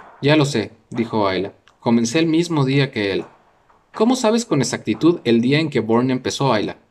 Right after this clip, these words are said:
preguntó Brun intrigado por lo segura que se había manifestado. "Yo estaba ahí, y lo vi". "¿Qué quieres decir con eso de que estabas allí?". "¿Dónde?". "En el campo de prácticas. Isa me envió en busca de un poco de corteza de cerezo,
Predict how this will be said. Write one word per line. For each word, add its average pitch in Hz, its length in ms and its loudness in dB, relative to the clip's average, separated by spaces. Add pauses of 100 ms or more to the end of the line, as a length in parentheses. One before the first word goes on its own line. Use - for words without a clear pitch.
(120)
preguntó 113 440 0
Brun 117 240 2
intrigado 143 480 2
por 160 160 -2
lo 139 60 0
segura 113 360 -2
que 147 100 -4
se 131 120 -4
había 107 120 0
manifestado. 104 680 -4 (540)
"Yo 190 100 4
estaba 170 300 0
ahí, 127 240 0 (560)
y 120 100 2
lo 98 160 0
vi". 107 180 0 (1000)
"¿Qué 240 140 -4
quieres 294 280 0
decir 170 320 0
con 185 160 0
eso 170 200 -2
de 175 100 2
que 127 60 -4
estabas 135 400 -2
allí?". 113 360 -2 (540)
"¿Dónde?". 147 520 0 (800)
"En 113 120 -2
el 117 120 -2
campo 156 260 0
de 139 80 2
prácticas. - 680 -6 (640)
Isa 170 240 0
me 180 120 -2
envió 135 200 4
en 143 80 4
busca 147 260 2
de 135 80 6
un 131 100 -2
poco 131 220 -2
de 120 120 2
corteza 120 420 -2
de 117 100 2
cerezo, 117 520 -4